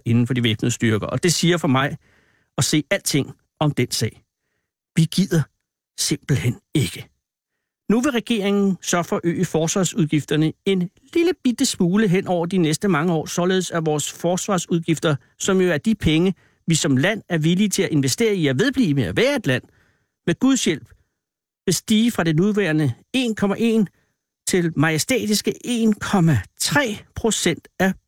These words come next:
bruttonationalproduktet. Hold da op! Sveriges forsvarsudgifter er til sammenligning ganske vist nede på en procent, men til gengæld er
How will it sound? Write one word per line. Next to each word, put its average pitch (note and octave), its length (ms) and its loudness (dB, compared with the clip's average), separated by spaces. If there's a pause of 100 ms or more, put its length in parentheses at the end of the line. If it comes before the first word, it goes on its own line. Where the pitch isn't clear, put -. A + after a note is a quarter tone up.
(100)
bruttonationalproduktet. B2+ 1300 0 (680)
Hold C4+ 120 2
da A3+ 140 -2
op! B2 200 -4 (720)
Sveriges A#3 540 0 (600)
forsvarsudgifter C#3 1040 0
er A#2 100 0
til A#2 180 -4
sammenligning D#3+ 800 0
ganske E3+ 380 -2
vist A#2+ 320 -4 (380)
nede B2 220 0
på - 260 -8
en G3+ 140 0
procent, G3 400 -2 (500)
men C3 100 2
til B2 220 0
gengæld B3+ 400 2
er F3+ 220 0